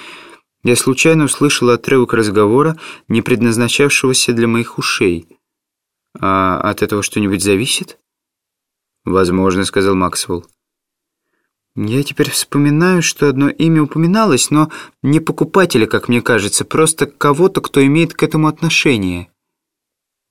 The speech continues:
Я только сейчас вспомнила, кто-то по фамилии Черчилл.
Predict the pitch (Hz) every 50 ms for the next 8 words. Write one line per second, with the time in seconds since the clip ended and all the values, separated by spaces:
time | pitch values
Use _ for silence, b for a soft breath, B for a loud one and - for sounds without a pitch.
0 | _ _ - 139 143 143 175 165 160 - 165 - - - - 175 170 165 - -
1 | - - - - 185 170 139 120 110 104 98 98 - - - - 185 185 - 160
2 | - - 139 - - 135 135 147 160 156 151 151 147 147 - - 165 151 143 143
3 | - - - - 104 98 95